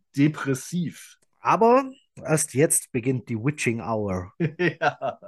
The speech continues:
Speaker 2: So, erst jetzt beginnt
Speaker 1: Ja.
Speaker 2: die Witching Hour. So weit war man nämlich hier noch nicht.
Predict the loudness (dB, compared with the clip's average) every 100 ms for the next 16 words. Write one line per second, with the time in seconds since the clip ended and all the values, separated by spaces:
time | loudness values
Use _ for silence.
0 | -20 _ 2 6 6 6 6 6 6 6
1 | 4 2 2 2 2 0 0 -2 2 4
2 | 4 4 2 2 2 2 0 0 -2 -4
3 | -2 -2 -2 -2 -6